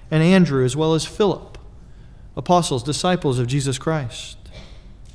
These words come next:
And Jesus, as we've already seen and observed these many weeks, has performed many miracles throughout Galilee.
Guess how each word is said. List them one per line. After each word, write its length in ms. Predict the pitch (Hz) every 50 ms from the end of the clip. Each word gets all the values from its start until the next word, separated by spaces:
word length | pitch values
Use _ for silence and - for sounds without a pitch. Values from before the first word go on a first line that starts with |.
| - - - - - - - - - - - - - - -
And 100 | 180 175
Jesus, 500 | 156 190 226 247 254 196 - - - -
as 160 | - - 156 165
we've 320 | 185 190 180 175 - - - - - -
already 360 | 202 196 165 170 185 175 151
seen 300 | 127 - - 208 208 190
and 100 | 175 156
observed 400 | 147 135 127 143 185 196 185 156
these 200 | 156 151 - -
many 260 | 170 160 180 180 160
weeks, 380 | 143 151 185 202 170 135 - - - - - -
has 120 | 170 156
performed 420 | - 180 160 175 190 180 160 160 170
many 320 | 190 202 196 185 175 165
miracles 540 | 160 165 165 165 160 139 - 143 131 127 -
throughout 260 | - 135 127 131 127
Galilee. 520 | 123 131 123 123 123 117 107 107 - -